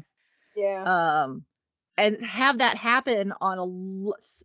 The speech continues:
Speaker 2: a much larger scale and have that be the big bad thing. It's not necessarily a particular enemy or bad guy.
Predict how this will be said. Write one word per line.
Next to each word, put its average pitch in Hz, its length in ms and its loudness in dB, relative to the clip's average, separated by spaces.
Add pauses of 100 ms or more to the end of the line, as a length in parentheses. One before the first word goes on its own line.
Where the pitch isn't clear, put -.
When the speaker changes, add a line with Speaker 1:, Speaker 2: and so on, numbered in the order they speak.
(100)
Speaker 2:
a 190 120 2
much 208 540 2
larger 226 1160 2
scale 185 1120 0 (1120)
and 208 180 4
have 214 400 2
that 240 320 4 (180)
be 220 280 0
the 190 200 0 (200)
big 202 320 2 (260)
bad 196 460 2
thing. 208 800 -6
It's - 240 -8
not 226 200 2
necessarily 208 760 0
a 175 80 -2 (300)
particular 220 520 0 (120)
enemy 220 600 4
or 170 160 -4
bad 208 460 2
guy. 160 480 2